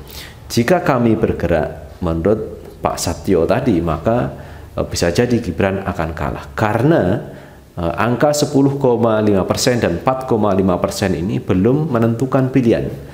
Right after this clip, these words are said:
Kemana arah mereka akan mendukung? Bisa jadi mereka memilih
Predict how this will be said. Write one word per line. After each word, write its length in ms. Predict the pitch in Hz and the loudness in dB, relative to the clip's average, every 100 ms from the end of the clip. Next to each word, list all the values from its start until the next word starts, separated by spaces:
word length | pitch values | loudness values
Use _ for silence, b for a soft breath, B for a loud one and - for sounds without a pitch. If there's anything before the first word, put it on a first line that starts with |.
| B B B B - | B B B B -20
Kemana 800 | - 117 131 165 175 165 143 - | -2 2 2 2 2 2 0 0
arah 320 | 82 127 131 117 | 0 0 2 2
mereka 480 | 110 113 110 104 | 2 2 2 0
akan 400 | - - 95 87 | 0 -2 0 0
mendukung? 480 | 85 82 76 65 71 - | -2 -2 -2 -4 -6 -4
Bisa 240 | - 78 | -2 0
jadi 480 | 78 80 95 139 170 | 0 0 2 4 4
mereka 720 | 147 87 82 82 110 123 143 - B B B | 2 0 -2 0 0 2 0 -4 B B B
memilih 640 | 85 76 82 87 113 - | -4 -2 2 4 2 2